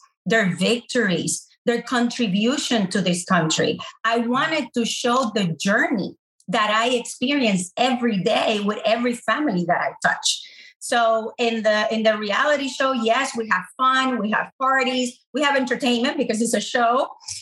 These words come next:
but I'm very proud to say that people are gonna get to identify themselves with these families.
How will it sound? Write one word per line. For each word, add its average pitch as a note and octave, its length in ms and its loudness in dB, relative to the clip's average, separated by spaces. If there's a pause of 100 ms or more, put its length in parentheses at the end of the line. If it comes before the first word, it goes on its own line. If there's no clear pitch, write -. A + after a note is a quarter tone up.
(140)
but A3+ 300 0
I'm A#3 280 -2
very B3+ 440 0
proud A#3 320 0
to G#3+ 100 -10
say G#3+ 340 0
that - 220 -2
people A#3+ 320 0
are G#3+ 160 0
gonna A3 260 0
get F3+ 360 0
to G3+ 360 0 (240)
identify A3+ 1040 2
themselves C4+ 680 0
with G3+ 160 0
these A3 200 0
families. A#3 640 0